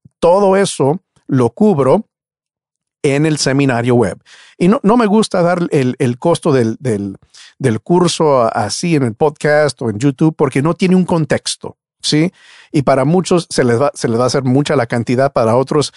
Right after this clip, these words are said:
se les va a hacer muy poca la cantidad, aunque no creo que haya muchas de esas personas, pero quiero darle un contexto. Y si te digo, bueno, cuesta tal y tal, eh, vas a decir, no, pues, ¿para qué, verdad? Es que no tienes un contexto. ¿Qué vas a recibir? ¿Cuál es el propósito? ¿Cuáles son los beneficios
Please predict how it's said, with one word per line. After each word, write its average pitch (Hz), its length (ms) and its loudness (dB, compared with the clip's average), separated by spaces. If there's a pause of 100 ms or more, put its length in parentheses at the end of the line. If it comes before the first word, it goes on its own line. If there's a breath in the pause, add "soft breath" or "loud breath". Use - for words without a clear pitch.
(180 soft breath)
se - 160 -4
les 104 40 0
va 110 40 2
a - 20 2
hacer 123 160 -2
muy 135 140 2
poca 160 260 2
la 156 100 0
cantidad, 139 560 0
aunque 120 220 -4
no 113 140 0
creo 120 180 0
que - 80 -4
haya 110 120 0
muchas 113 340 -2
de 113 60 -4
esas 101 180 -4
personas, 127 520 -4 (400 soft breath)
pero 147 320 2
quiero 202 220 2
darle 208 300 2
un 190 180 2
contexto. 160 760 -2
Y - 20 -2
si - 140 -8
te - 100 -4
digo, 165 220 2
bueno, 180 340 0
cuesta 170 300 -2
tal 165 220 -2
y 147 40 -2
tal, 139 320 -2 (640 soft breath)
eh, 135 80 0
vas 139 220 0
a 151 40 0
decir, 123 220 -2
no, 147 260 0
pues, - 280 -8
¿para 113 240 -4
qué, 175 180 -2
verdad? 123 360 0
Es 143 140 -2
que 160 120 -2
no 147 100 0
tienes 147 300 -2
un 135 80 -2
contexto. 131 840 -4 (160)
¿Qué 147 140 0
vas 151 200 0
a 151 60 -2
recibir? 139 800 -2
¿Cuál 120 200 -2
es 131 120 -2
el 120 100 -2
propósito? 120 800 -4
¿Cuáles 131 300 -2
son 147 100 -4
los 151 100 2
beneficios 123 920 -2